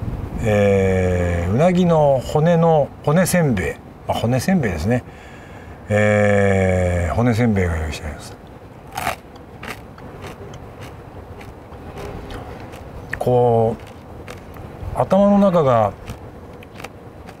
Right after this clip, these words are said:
うなぎにこう支配されてても、まあ、これなら我慢できるかなと。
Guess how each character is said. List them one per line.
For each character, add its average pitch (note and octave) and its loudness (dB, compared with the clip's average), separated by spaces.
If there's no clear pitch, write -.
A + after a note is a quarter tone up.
う D3 0
な F#3+ 6
ぎ F#3+ 6
に F#3 4
こ F3+ 2
う E3 2
支 G3+ 2
配 F#3 6
さ A#2+ 2
れ A#2+ 2
て A#2+ 2
て G#2 -2
も、 G2 4
ま B2+ 0
あ、 - 0
こ - 0
れ D3+ 4
な G3+ 6
ら G3 4
我 D3 4
慢 A#2+ 2
で G#2+ 2
き G2 2
る A#2 2
か G2 2
な G#2+ 2
と。 - -6